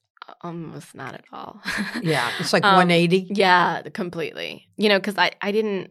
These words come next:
Speaker 1: one of the, you know, books that I read that sort of spawned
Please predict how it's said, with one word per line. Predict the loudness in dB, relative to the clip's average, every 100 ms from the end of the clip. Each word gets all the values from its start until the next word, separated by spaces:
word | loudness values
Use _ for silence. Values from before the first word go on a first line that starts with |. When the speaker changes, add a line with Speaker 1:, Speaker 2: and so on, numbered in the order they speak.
| _
Speaker 1:
one | -4 -2
of | 0
the, | 0 0 -4 -8
you | -6
know, | -6 -6 -10 -16 -20 _
books | -20 -8 -6 -6 -8 -10
that | -4 -4 -2 -2
I | -2
read | -2 -4 -4 -8 -10
that | -12
sort | -10 -10
of | -10
spawned | -14 -6 -4 -4 -8